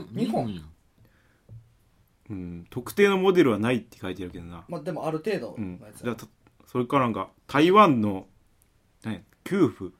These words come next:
Speaker 2: 九府っていうか。
Speaker 3: うん。
Speaker 1: けど、宮崎駿否定してるよ。
Speaker 2: そう。宮崎駿は、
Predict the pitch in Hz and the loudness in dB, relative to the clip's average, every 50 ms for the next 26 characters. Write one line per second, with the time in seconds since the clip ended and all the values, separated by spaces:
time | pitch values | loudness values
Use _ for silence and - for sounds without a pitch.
0 | _ _ _ _ _ _ - 165 180 165 117 104 92 85 - - - 92 85 - | _ _ _ _ _ _ -6 -4 -2 -2 -2 -4 -6 -12 -14 -18 -20 -20 -20 -20
1 | _ _ _ _ - 139 131 120 120 _ - - 131 110 101 107 123 147 160 147 | _ _ _ _ -18 -16 -16 -16 -18 _ -16 -14 -12 -10 -10 -10 -8 -8 -8 -10
2 | 131 - 101 92 - - - - 117 107 110 110 107 107 104 92 120 107 120 117 | -10 -12 -12 -16 -20 -18 -12 -10 -8 -6 -6 -6 -8 -8 -10 -10 -8 -6 -6 -6
3 | 107 - 127 123 117 113 95 87 98 123 170 202 208 190 180 139 127 131 139 151 | -6 -6 -8 -6 -6 -6 -6 -4 -2 2 2 4 4 4 2 2 2 2 4 6
4 | 156 151 151 156 160 175 156 110 - - | 6 6 6 4 4 6 4 4 2 -2